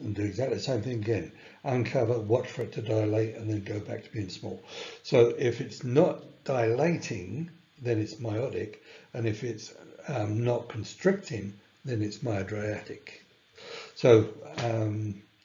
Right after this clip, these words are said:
that's a consensual reflex. It's the easiest one to do, or you can use a flashlight, and the consensual reflex then is done by covering up, shining the light in this eye and looking at this eye to see it lighten up and then taking it away, then moving it.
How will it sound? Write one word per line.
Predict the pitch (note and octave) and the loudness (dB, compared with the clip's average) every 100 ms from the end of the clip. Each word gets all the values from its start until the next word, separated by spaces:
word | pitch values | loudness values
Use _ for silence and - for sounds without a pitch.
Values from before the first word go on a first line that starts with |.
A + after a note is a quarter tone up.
| _ - - - | _ -20 -14 -2
that's | A#2 - | -2 -2
a | |
consensual | - A2+ A#2 G#2+ A2+ | -6 -4 -4 -4 -2
reflex. | G#2 - G#2 - | -2 -2 -10 -10
It's | G#2+ | -4
the | D3+ | 0
easiest | D3+ A#2+ G#2 | 0 0 -4
one | B2 G2 | -4 0
to | A2 | -2
do, | G#2 - - - | -2 -10 -16 0
or | C3+ | 6
you | C#3 C#3 | 6 4
can | C3+ | 0
use | A#2+ A#2+ A2+ G#2+ | 2 2 2 -2
a | - B2 A2 G2 | -4 -2 -2 -2
flashlight, | - C3+ G#2+ B2 A#2 A#2 - - - - | -4 -2 -2 -4 -4 -6 -10 -18 -18 -6
and | B2+ G#2+ | 0 0
the | |
consensual | G#2+ A#2 B2+ C#3+ - G#2+ | 0 2 6 6 6 0
reflex | A#2+ A#2 A#2+ - | -2 0 -4 -4
then | A2+ | -6
is | G2+ | -8
done | - G#2+ | -6 -4
by | G2 G#2 | -4 -6
covering | - B2+ G#2 G2 A2+ | -6 -6 -6 -6 -6
up, | A2+ - - - - | -8 -10 -16 -18 -6
shining | C#3+ A#2+ G#2+ | -2 0 0
the | G#2+ | 2
light | A2+ A2+ G#2 | 2 2 0
in | |
this | - - | -4 -2
eye | A#2+ | -2
and | G2 G#2 | -2 -4
looking | G#2+ G#2 | -6 -6
at | G2+ - - - - | -8 -8 -14 -20 -4
this | B2 - | -2 0
eye | A2+ F#2+ | 0 -2
to | - | -4
see | A2 - G2+ - | -10 -6 -4 -6
it | - - - - | -10 -16 -12 -4
lighten | G#2 A2 G#2 | -2 0 0
up | G#2 - | -4 -4
and | - | -6
then | G#2 | -6
taking | - G#2 G2 G#2 | -4 -4 -2 -6
it | - | -6
away, | - - - - - - | -4 -4 -4 -14 -10 0
then | G#2+ | 2
moving | G2 | 2
it. | F2+ | 0